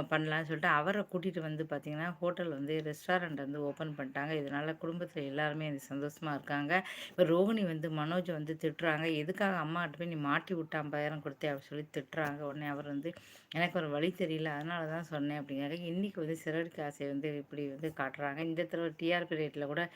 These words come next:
அயனார் துணை தான் வந்து வந்திருக்கு. இதுக்கடுத்து என்ன பார்க்க போறோம் அப்படின்னா, <clears throat> பிக் பாஸ் வந்து பார்க்க போறோம். பிக் பாஸ்ல இன்னைக்கு என்ன ப்ரோமோ ரிலீஸ் பண்ணியிருக்காங்க பார்க்க போறோம். பொதுவா சாப்பாடு அப்படிங்கிறது வந்து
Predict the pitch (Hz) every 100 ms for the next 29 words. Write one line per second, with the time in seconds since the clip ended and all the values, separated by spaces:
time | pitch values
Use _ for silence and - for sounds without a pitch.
0 | - - - 135 165 196 208 190 165 156
1 | 147 165 151 151 143 143 143 185 170 175
2 | 214 208 185 202 165 160 160 156 147 160
3 | 156 156 147 143 147 190 - _ _ -
4 | 226 180 151 165 _ 220 220 - 156 151
5 | 147 139 143 165 165 160 - 214 208 180
6 | 160 156 156 151 165 160 156 160 160 143
7 | 160 - 156 147 156 151 143 151 147 139
8 | 151 180 202 - - - _ - _ _
9 | _ - - 170 175 165 165 160 185 180
10 | 180 147 151 151 147 156 151 147